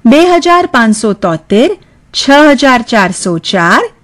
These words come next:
સાત હજાર આઠસો પાંચ, ત્રેપન હજાર પાંચસો બાવન,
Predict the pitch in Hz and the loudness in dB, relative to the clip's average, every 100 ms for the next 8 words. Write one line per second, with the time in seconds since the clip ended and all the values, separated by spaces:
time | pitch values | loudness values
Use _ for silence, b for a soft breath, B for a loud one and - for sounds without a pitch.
0 | _ _ _ _ - 320 320 349 330 330 | _ _ _ _ -4 0 0 -2 -6 0
1 | 330 320 220 190 - - 175 - 190 220 | 0 0 -2 -4 -4 -6 -6 -2 0 0
2 | 359 - b b b b - 294 294 294 | -2 -8 b b b b -2 0 0 -2
3 | 381 339 294 302 294 294 254 196 202 - | -4 0 0 2 0 0 0 0 0 -2
4 | 208 175 180 175 170 214 | -4 -2 -2 -4 0 0